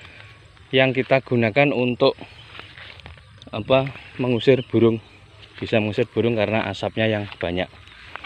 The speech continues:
Kurang lebih gitu guys, nanti kita sambung lagi. Ini kita akan ke bawah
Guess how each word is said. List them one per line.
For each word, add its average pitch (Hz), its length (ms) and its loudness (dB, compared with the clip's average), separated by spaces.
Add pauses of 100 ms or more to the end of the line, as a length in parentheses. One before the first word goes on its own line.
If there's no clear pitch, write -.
(1300)
Kurang 85 240 -6
lebih 85 240 -12
gitu 95 240 -6
guys, - 320 -2
nanti 95 240 -10
kita 101 160 -6
sambung 98 400 -4
lagi. 113 320 -2 (2250)
Ini 113 160 -2
kita 110 320 0
akan 107 240 0
ke 110 80 -8
bawah 98 380 2